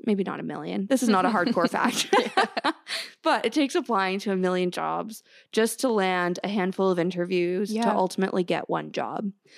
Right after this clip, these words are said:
Speaker 1: Like, when I think of how many resumes I've put out in my lifetime, I've only had, like,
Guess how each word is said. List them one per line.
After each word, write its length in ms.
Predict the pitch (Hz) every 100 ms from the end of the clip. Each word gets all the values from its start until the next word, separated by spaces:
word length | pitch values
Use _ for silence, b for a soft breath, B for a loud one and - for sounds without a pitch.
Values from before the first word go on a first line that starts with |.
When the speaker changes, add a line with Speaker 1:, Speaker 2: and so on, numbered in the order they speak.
| B B
Speaker 1:
Like, 180 | 196 190
when 120 | 202
I 200 | 196 208
think 400 | 214 190 185 185 _
of 380 | 185 180 175 - _ _
how 320 | - - 190
many 300 | 190 185 180
resumes 480 | 170 - 185 175 180
I've 180 | 185 -
put 120 | 180
out 200 | 175 175
in 80 | 180
my 120 | 175
lifetime, 800 | 170 135 170 - 165 156 165 202 - b b b b b _ _ -
I've 200 | 208 185
only 360 | 202 196 202 196
had, 680 | 185 185 170 156 156 202 226 _ -
like, 500 | 190 175 - -